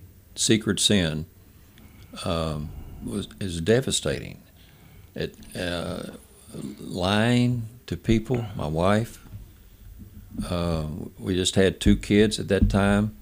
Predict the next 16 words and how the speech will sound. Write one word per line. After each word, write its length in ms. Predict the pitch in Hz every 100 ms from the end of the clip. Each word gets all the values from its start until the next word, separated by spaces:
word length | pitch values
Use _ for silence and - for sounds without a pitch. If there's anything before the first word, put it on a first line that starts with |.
| - -
uh, 300 | - - 80 - - -
Chad 280 | - 98 95
and 180 | 92 80
Whitney. 440 | 101 98 113 107 - - - - - - - - -
Um, 520 | 101 90 85 78 73 80 - - - _ 107
going 240 | 104 101
to 80 | 90
church 380 | - 107 113 107
every 200 | 107 117
Sunday, 460 | 120 110 107 127 - - - - - - - - - - - - 80
uh, 480 | 92 90 82 80 76
taking 280 | - 95 107
communion 680 | 104 117 113 120 110 101 107
every 340 | - 98 95 110
Sunday, 520 | - 92 85 98 113 - - - - - - - - - - -
um, 640 | 101 90 82 78 76 76